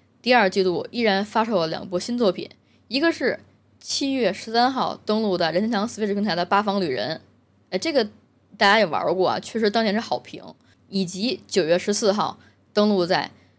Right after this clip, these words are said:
P C、PlayStation four跟 Xbox One 上的重启版古墓丽影系列第三作《暗影》。它那个时候比较留情面，也没有说这个两个作品具体的销量，只是提到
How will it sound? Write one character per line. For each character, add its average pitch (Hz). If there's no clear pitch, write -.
P -
C、 214
PlayStation 190
four 190
跟 180
Xbox 185
One 175
上 165
的 147
重 208
启 208
版 165
古 175
墓 151
丽 180
影 151
系 -
列 170
第 165
三 175
作 170
《暗 160
影》。 120
它 349
那 370
个 285
时 269
候 269
比 269
较 262
留 175
情 156
面， 220
也 156
没 151
有 208
说 262
这 226
个 165
两 95
个 76
作 226
品 208
具 -
体 -
的 -
销 226
量， 233
只 190
是 202
提 -
到 214